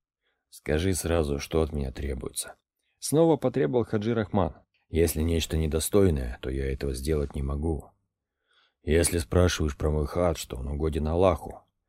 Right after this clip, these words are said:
Я отправляюсь в Мекку уже в четвертый раз, хотя достаточно сделать это хотя бы раз в жизни. Я счастливый человек». «Тебя там уже все знают», согласился генерал. «Да и у нас в Дагестане тебя уважают даже те люди, которые стреляют в моих офицеров.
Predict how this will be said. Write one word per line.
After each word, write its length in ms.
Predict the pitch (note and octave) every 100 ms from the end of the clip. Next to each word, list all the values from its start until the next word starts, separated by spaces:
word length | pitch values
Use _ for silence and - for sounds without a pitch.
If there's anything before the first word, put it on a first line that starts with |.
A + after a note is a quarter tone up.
| _ _
Я 200 | - E2+
отправляюсь 540 | F2 F#2 F2 F#2+ E2
в 40 | D#2+
Мекку 340 | F#2+ G#2 -
уже 220 | C#2+ C#2+ D2+
в 40 |
четвертый 500 | D2+ D2 E2 D#2+ E2
раз, 300 | G2+ D#2 -
хотя 240 | - C#2+
достаточно 560 | D2+ D#2+ - D#2 - D#2
сделать 440 | C2+ D#2+ D#2 C#2+
это 180 | D2+ D2
хотя 280 | D2+ D2 D2
бы 140 | C#2 D#2
раз 220 | G2+ D#2
в 40 |
жизни. 340 | C#2 C2+ - - _ _ -
Я 240 | F2+ A#2
счастливый 540 | A2 G#2 - C#3 A2+ F2+
человек». 580 | D2+ D2+ F#2+ D#2+ - _ _ _ _ _ _ _ _
«Тебя 240 | C#3 G3
там 200 | G3+ F#3
уже 200 | F#3 F3+
все 200 | E3 F#3
знают», 420 | D#3+ F#3 F3+ G2
согласился 560 | - F#2+ F#2+ F#2 F#2 F2+
генерал. 520 | E2+ G2 G2 E2 C#2+ - _ _
«Да 120 | F#2+ G2
и 60 |
у 60 | C#3
нас 180 | E3+ D#3
в 40 |
Дагестане 580 | D3 D3+ D3 - F#3 E3
тебя 280 | D3 C#3 C3+
уважают 420 | B2+ B2 C3 A2+
даже 240 | G#2 A2
те 160 | A2 C3+
люди, 240 | C3 C#3+
которые 340 | C3+ B2+ C3 B2+
стреляют 440 | - B2 C3 B2
в 20 |
моих 220 | B2+ B2 A#2
офицеров. 640 | - A#2+ D#3 A2 E2+